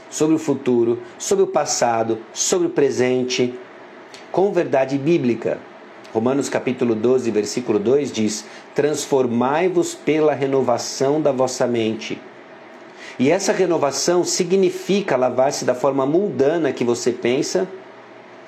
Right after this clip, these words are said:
pelo enchimento de um novo e revigorado suprimento da forma de Deus pensar encontrada nas Escrituras.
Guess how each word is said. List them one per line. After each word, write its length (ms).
pelo 380
enchimento 920
de 280
um 100
novo 500
e 40
revigorado 720
suprimento 920
da 140
forma 440
de 140
Deus 380
pensar 600
encontrada 840
nas 200
Escrituras. 880